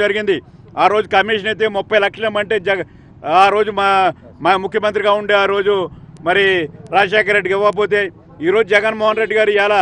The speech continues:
కాపులకి నేను ఇవ్వను అని చెప్పి డైరెక్ట్గా ఇవాళ పిఠాపురంలో చెప్పడం జరిగింది. అలాంటి వ్యక్తికి వెళ్ళి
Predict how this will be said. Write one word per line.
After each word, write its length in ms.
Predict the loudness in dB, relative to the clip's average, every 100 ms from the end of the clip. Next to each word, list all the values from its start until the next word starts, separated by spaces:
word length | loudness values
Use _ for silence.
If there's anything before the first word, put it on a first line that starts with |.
| 0 -6 -4 0
కాపులకి 320 | 0 0 -4
నేను 160 | -4 -6 -4
ఇవ్వను 220 | -2 0 2
అని 100 | 2
చెప్పి 240 | 2 2 2 0 _ -2 2
డైరెక్ట్గా 380 | 2 0 0 0 0 _ -16 -2
ఇవాళ 180 | 2 4 2
పిఠాపురంలో 460 | 0 -2 -2 -4 -4
చెప్పడం 260 | -4 -2 -4 -4
జరిగింది. 240 | -2 0
అలాంటి 220 | 0 0 -2
వ్యక్తికి 280 | -6 -4 -4
వెళ్ళి 200 | -2 -4